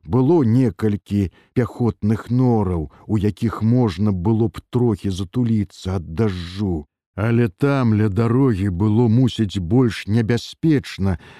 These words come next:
чым на гэтай балацявіне, і Хольц стараўся там не паказвацца.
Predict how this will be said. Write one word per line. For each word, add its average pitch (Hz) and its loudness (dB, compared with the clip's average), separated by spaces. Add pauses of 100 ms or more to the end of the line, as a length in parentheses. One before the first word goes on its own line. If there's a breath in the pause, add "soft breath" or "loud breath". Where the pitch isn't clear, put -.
чым 113 0
на 110 2
гэтай 110 0
балацявіне, 107 0 (560 loud breath)
і 110 2
Хольц - -2 (220 soft breath)
стараўся 117 -2
там 107 0
не 110 2
паказвацца. 82 -6